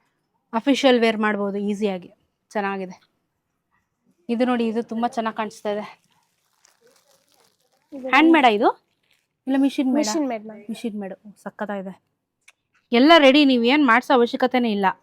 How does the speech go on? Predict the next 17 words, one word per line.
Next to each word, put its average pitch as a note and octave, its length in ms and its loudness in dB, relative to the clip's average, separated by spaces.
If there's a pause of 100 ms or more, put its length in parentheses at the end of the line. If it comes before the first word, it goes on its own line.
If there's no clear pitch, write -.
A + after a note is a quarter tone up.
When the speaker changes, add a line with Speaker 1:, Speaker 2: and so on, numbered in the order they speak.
(280)
Speaker 1:
ಫುಲ್ B3 220 -2
ರೆಡಿ A3+ 220 0
ಇದೆ. F#3+ 280 -4 (600)
Speaker 2:
ಇದೆಲ್ಲ C#4 280 -2
ನೀವು C#4 160 -2
ಪಾರ್ಟಿ C4 420 0
ವೇರ್, B3 300 -4 (760)
ಇವಾಗೆಲ್ಲ B3+ 380 -8
ನಿಮ್ಗೆ B3+ 220 -4
ಕಂಚಿ B3+ 320 -4
ಸ್ಯಾರೀಸ್ B3 360 -2
ಎಲ್ಲ B3 120 -4
ಉಟ್ಟು A#3+ 320 -4
ಉಟ್ಟು B3 260 -4 (400)
ಬೇಜಾರಾಗಿದ್ರೆ A#3+ 840 -2 (440)
ಈ C4+ 100 -4
ತರ C4 140 -4